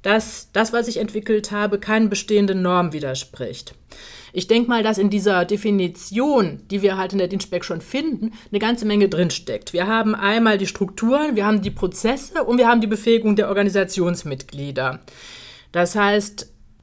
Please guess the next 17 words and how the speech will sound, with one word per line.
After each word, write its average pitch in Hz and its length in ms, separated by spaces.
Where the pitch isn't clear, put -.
da 185 180
steckt 180 300
schon 220 80
eine 208 80
Menge 202 220
Sprengstoff 175 640
drin. 143 380
Es 160 160
gibt - 280
darüber 226 260
hinausgehende 240 720
Definitionen, 254 880
die 226 100
zusätzlich 233 540
noch 214 220
explizit 247 560
erwähnen, 220 640